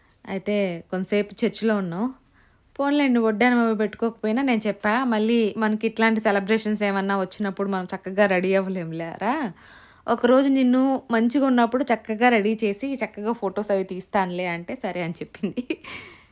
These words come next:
ఇంక వెళ్ళిపోతున్నాం. హరి ఏమో కార్ పార్క్ చేయడానికి వెళ్ళారు. ఇంకా తను వచ్చేసిన తర్వాత ఇంక కొంతసేపు ప్రేయర్ విని, లాస్ట్ ప్రేయర్, ఓ, మేము వెళ్ళిందే కొంచెం లేట్ కదండి, ఆ, అయిపో వచ్చేసింది ప్రేయర్.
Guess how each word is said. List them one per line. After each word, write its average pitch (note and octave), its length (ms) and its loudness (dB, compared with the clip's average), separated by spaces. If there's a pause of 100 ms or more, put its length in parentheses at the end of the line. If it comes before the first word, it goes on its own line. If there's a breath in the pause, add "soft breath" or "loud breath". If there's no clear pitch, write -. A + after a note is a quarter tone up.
(120 loud breath)
ఇంక G3+ 220 -6
వెళ్ళిపోతున్నాం. G3 760 -4
హరి A3 240 -2
ఏమో A3 220 0
కార్ G3+ 340 0
పార్క్ G#3 280 -2
చేయడానికి F#3 360 -2
వెళ్ళారు. E3 540 -8 (720 soft breath)
ఇంకా F3 460 -8 (180)
తను G3 160 0
వచ్చేసిన A3 340 0
తర్వాత F#3+ 380 -2
ఇంక A#3 220 -2
కొంతసేపు F#3 580 -4
ప్రేయర్ F3+ 340 -4
విని, F#3 500 -4
లాస్ట్ F#3 400 -8
ప్రేయర్, F3 540 -4 (540)
ఓ, G#2+ 320 -8 (540)
మేము A3 220 0
వెళ్ళిందే G#3+ 400 2
కొంచెం A#3 280 0
లేట్ G3 260 -2
కదండి, G#3+ 500 -4 (600 soft breath)
ఆ, F#3 300 -6
అయిపో G#3 240 2
వచ్చేసింది G#3+ 520 -2
ప్రేయర్. F3 480 -4